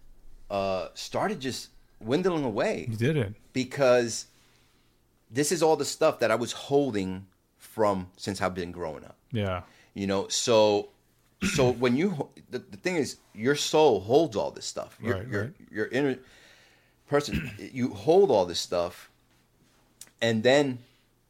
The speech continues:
Speaker 1: you can't get rid of it because you don't know how to deal with it.
Speaker 2: Right.
Speaker 1: And thoughts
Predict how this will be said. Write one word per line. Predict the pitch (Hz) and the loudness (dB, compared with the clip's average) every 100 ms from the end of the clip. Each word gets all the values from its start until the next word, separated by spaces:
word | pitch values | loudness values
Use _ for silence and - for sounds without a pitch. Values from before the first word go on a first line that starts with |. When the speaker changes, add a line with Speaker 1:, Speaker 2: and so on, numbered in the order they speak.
| _ _ - | _ _ -14
Speaker 1:
you | 117 | -10
can't | - 175 156 | -4 -2 2
get | 139 | 2
rid | 123 165 | 2 0
of | 143 | 0
it | |
because | 120 123 98 | -2 -6 -4
you | 123 | -2
don't | 131 | 0
know | 123 | 0
how | 107 | -2
to | 101 | -4
deal | 87 175 | -4 -4
with | 107 | -4
it. | - - - | -8 -12 -12
Speaker 2:
Right. | 95 95 92 90 | -8 -8 -6 -6
Speaker 1:
And | 113 - | -6 -4
thoughts | - 165 147 101 - | 2 4 2 0 -10